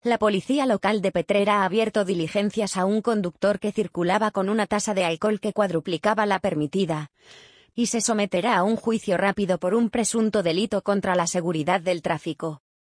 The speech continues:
La tasa máxima de alcohol permitida es de cero coma veinticinco miligramos por litro de aire expirado. En la prueba realizada por los agentes dio un resultado de uno coma seis metros por litro en el primer test,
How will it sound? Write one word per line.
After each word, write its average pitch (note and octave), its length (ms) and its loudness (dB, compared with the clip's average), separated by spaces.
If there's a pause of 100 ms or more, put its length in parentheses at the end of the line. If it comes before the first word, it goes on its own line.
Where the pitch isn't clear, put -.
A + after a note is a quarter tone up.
(140)
La A3+ 200 0
tasa C#4+ 280 -2
máxima G#3+ 480 0
de F#3+ 100 2
alcohol F#3 380 0
permitida F#3+ 640 0
es G#3+ 120 0
de G3 100 0
cero G#3+ 300 0
coma A3 260 2
veinticinco G#3 640 0
miligramos G3 640 0
por E3+ 240 -2
litro G3+ 340 0
de F3+ 140 2
aire F3+ 300 2
expirado. D3+ 720 -4 (360)
En A#3+ 180 2
la A3 120 0
prueba C4 300 0
realizada G#3 600 0
por G#3 200 0
los F#3+ 200 0
agentes G#3 520 0
dio G#3 200 2
un A3+ 160 2
resultado G3 560 -2
de F#3 120 2
uno G#3 260 2
coma G#3+ 260 0
seis A3 280 0
metros G3+ 360 0
por F#3 180 0
litro A3 340 0
en F#3+ 120 0
el F3 120 0
primer F3+ 300 0
test, - 440 -4